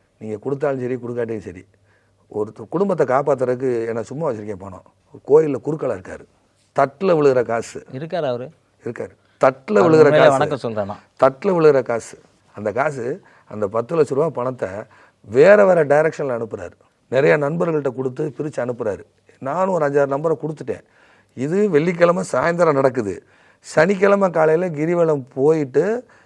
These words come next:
Speaker 1: நான் வீட்-, அந்த ரூம்ல வந்து விருதுநகர் நாடார் மேன்ஷன்ல நான் தங்குவேன். பாரம்பரியமா இருக்கும்,
Speaker 2: ஆமா.
Speaker 1: பாதுகாப்பா இருக்கும்.
Speaker 2: ஆமா.
Speaker 1: அப்ப நான் மொபைலை ஆஃப் பண்ணிட்டு தூங்கிடுறேன்.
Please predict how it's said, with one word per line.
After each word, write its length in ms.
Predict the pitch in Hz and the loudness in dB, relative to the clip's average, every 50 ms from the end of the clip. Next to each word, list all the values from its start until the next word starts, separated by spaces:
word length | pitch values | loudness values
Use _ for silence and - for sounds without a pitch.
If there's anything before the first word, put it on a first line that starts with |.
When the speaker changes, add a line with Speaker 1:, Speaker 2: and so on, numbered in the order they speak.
| _ _ | _ _
Speaker 1:
நான் 180 | - 143 147 147 | -6 -4 -2 -2
வீட்-, 180 | 165 170 - - | -2 -4 -6 -10
அந்த 160 | - 143 143 | -6 -6 -4
ரூம்ல 300 | 143 170 180 170 156 143 | -2 -2 -2 0 0 0
வந்து 560 | 143 151 160 175 165 151 147 135 123 110 113 | 0 0 -2 -2 0 2 2 2 0 -2 -2
விருதுநகர் 480 | 120 156 180 190 185 180 170 160 151 139 | 0 0 0 0 0 2 2 2 2 2
நாடார் 360 | 135 131 143 143 143 135 131 | 2 2 2 4 2 2 0
மேன்ஷன்ல 400 | 131 127 123 - 123 120 131 131 | -2 -6 -4 -4 -2 -2 -2 -2
நான் 160 | 131 120 104 | -4 -6 -6
தங்குவேன். 420 | - 110 104 110 110 104 95 85 - _ _ _ _ _ _ _ - | -6 -10 -10 -8 -10 -10 -10 -10 -14 _ _ _ _ _ _ _ 0
பாரம்பரியமா 540 | 127 131 143 147 143 143 143 143 143 143 135 | 2 2 2 4 2 2 2 0 0 -2 -4
இருக்கும், 360 | 123 120 127 135 139 143 143 | -6 -4 -6 -6 -6 -4 0
Speaker 2:
ஆமா. 140 | 143 147 151 | 0 2 2
Speaker 1:
பாதுகாப்பா 440 | 156 143 151 151 147 139 123 135 | 2 2 2 4 2 2 2 0
இருக்கும். 440 | 123 117 113 117 120 131 139 139 117 | 0 0 -2 -4 -4 -2 -2 -2 -4
Speaker 2:
ஆமா. 40 | 101 95 - - - - _ | -6 -8 -12 -18 -20 -12 _
Speaker 1:
அப்ப 240 | - 139 156 - 202 | 0 0 2 2 0
நான் 200 | 185 170 151 143 | 2 2 0 2
மொபைலை 300 | 143 151 156 190 196 190 | 2 2 4 4 4 4
ஆஃப் 300 | 165 143 139 156 180 - | 4 4 2 2 0 0
பண்ணிட்டு 640 | - 160 151 143 131 123 127 175 214 247 240 175 _ _ - | -2 -4 -2 -2 -4 -4 -2 -2 -2 -2 -2 -8 _ _ -6
தூங்கிடுறேன். 520 | 190 208 202 180 160 135 113 95 85 - | -4 -4 -2 2 2 2 2 2 -8 -10